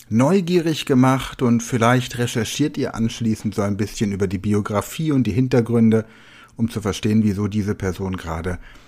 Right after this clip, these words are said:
für die jeweilige Aufgabe qualifiziert ist. Und gleichzeitig habt ihr einen, einen neuen Allgemeinbildungsblock gelernt, den wahrscheinlich, ich sag mal,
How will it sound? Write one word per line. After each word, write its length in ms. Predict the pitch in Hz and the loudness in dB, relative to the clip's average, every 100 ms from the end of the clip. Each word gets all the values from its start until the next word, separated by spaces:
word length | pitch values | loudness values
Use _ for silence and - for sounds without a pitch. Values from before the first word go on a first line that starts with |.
| - - | -20 -20
für 220 | - 156 | -2 0
die 140 | 151 127 | 2 4
jeweilige 560 | 107 95 98 104 - | 4 4 0 -2 -2
Aufgabe 500 | 175 - - 85 101 | -4 -6 -6 -6 -6
qualifiziert 720 | - 110 127 180 - 110 92 | -4 -2 -2 -2 -2 -2 -4
ist. 320 | - - - - - - | -6 -14 -16 -18 -16 -2
Und 160 | 156 | -2
gleichzeitig 720 | 160 165 - - 135 135 127 - - - - - - | 0 -2 -2 0 2 4 0 0 -10 -14 -20 -20 -6
habt 240 | 110 - 120 | -4 -2 0
ihr 320 | 107 98 - - - - - _ _ _ _ - | 2 0 -2 -16 -20 -20 -20 _ _ _ _ -4
einen, 560 | 101 92 92 92 85 - - - - - - - _ - - - | -2 0 -2 -4 -6 -10 -18 -20 -20 -20 -20 -20 _ -20 -20 -12
einen 400 | - 95 95 104 | -10 -6 -4 0
neuen 320 | 123 180 175 | 2 2 2
Allgemeinbildungsblock 2000 | - - 123 120 92 95 147 151 135 139 117 107 101 - - - 104 135 151 - - | -2 -2 2 2 0 0 2 2 4 4 4 0 -2 -8 -16 -4 2 2 2 -6 -4
gelernt, 540 | 113 104 107 113 113 - - - _ _ - - 110 | 0 2 4 2 0 -8 -20 -20 _ _ -20 -10 -2
den 320 | 98 95 87 - | 0 0 -2 -6
wahrscheinlich, 640 | 95 - 95 92 90 - - - - - _ - _ | -6 -4 -2 -4 -6 -10 -16 -20 -20 -20 _ -20 _
ich 160 | - 143 | -10 -4
sag 220 | 175 160 | -4 0
mal, 320 | 131 104 101 | 0 2 -2